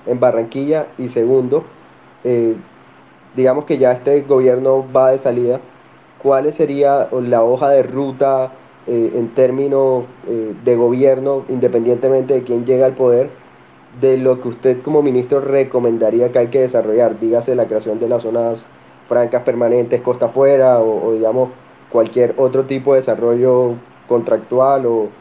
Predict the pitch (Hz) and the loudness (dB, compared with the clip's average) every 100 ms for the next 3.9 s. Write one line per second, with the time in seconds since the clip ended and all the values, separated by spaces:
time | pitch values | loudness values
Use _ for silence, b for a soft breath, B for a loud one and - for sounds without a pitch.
0 | - - 120 120 117 117 104 113 131 135 | -16 0 0 2 0 -2 -2 -2 0 0
1 | 135 123 110 107 113 127 127 123 117 117 | -2 -2 -4 -4 0 2 4 2 -2 -4
2 | 110 104 - 107 107 101 95 - 110 113 | -4 -8 -8 -10 -10 -14 -14 -10 -6 -4
3 | 110 107 110 120 123 123 104 117 | -4 -2 0 0 -2 -6 -4 -4